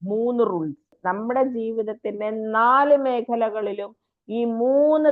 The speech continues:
തരത്തിലുള്ള അഫർമേഷനും നമ്മൾ എഴുതിയിരിക്കണം.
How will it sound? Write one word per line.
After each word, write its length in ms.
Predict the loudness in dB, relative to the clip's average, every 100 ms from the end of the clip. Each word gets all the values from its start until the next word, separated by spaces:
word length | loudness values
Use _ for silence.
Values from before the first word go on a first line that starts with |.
| 4
തരത്തിലുള്ള 560 | 2 0 -4 -2 -2
അഫർമേഷനും 720 | -4 -4 -8 -8 -10 -10 -8 -6
നമ്മൾ 260 | -6 -4
എഴുതിയിരിക്കണം. 680 | -4 -4 -4 -6 -6 -14 -20